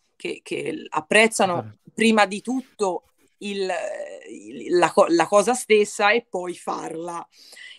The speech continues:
Speaker 1: Invece io sul, sull'animazione giapponese, per, per esempio, sono veramente un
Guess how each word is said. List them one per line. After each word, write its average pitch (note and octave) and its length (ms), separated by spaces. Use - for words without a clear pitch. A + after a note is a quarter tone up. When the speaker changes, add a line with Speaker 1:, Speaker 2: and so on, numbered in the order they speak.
Speaker 1:
Invece F4 360
io A3+ 1080
sul, G#3+ 400
sull'animazione G3+ 720
giapponese, G3+ 800
per, F3+ 400
per F3 140
esempio, G3+ 440
sono D#3 500
veramente D#3 400
un E3 120